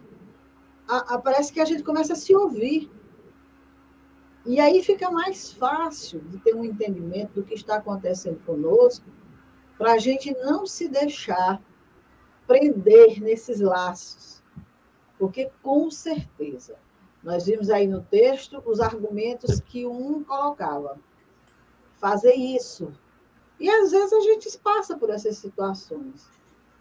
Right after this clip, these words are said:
É uma dificuldade em família, é uma dificuldade no trabalho, é uma dificuldade na vida, é uma situação lá fora que surge de alguém que tá denegrindo a nossa imagem.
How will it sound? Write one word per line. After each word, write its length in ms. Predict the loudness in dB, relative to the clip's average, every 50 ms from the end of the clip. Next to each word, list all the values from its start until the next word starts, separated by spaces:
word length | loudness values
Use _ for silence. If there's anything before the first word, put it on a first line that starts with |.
| _ _ _ _ _
É 80 | -8 -6
uma 80 | -4 -4
dificuldade 560 | -4 -8 -10 -12 -10 -4 -2 -2 -2 -2 -4
em 40 | -6
família, 640 | -8 -12 -16 -10 -8 -8 -6 -4 -4 -4 -4 -4
é 40 | -4
uma 100 | -6 -6
dificuldade 540 | -8 -10 -10 -10 -10 -8 -6 -6 -6 -6 -8
no 100 | -10 -12
trabalho, 600 | -12 -14 -16 -10 -4 -2 0 2 2 2 0 0
é 40 | -2
uma 60 | -4
dificuldade 460 | -4 -8 -10 _ -6 -4 -4 -4 -4 -6
na 160 | -8 -10 -10
vida, 640 | -12 -8 -6 -4 -2 -2 -2 -2 -2 -2 -4 -4 -6 -14 _ _ _ _ _ _ _ _ _
é 100 | -2 -2
uma 180 | -2 0 0 -2
situação 640 | -4 -4 -8 -6 -2 0 0 0 0 -4 -6 -4
lá 180 | -4 -4 -4 -4
fora 360 | -6 _ -2 0 0 0 -2
que 120 | -4 -6 -12
surge 640 | -14 -14 -20 -8 -6 -4 0 2 0 0 0 -2
de 140 | -2 -2 0
alguém 340 | 0 0 0 0 -2 -4 -4
que 120 | -4 -6
tá 180 | -6 -4 -4 -2
denegrindo 500 | -2 -4 -4 -4 -2 -2 -2 -2 -2 -4
a 60 | -8
nossa 300 | -8 -8 -10 -10 -12 -14
imagem. 680 | -16 -14 -8 -6 -4 -2 -2 -2 -2 -2 -4 -6 -10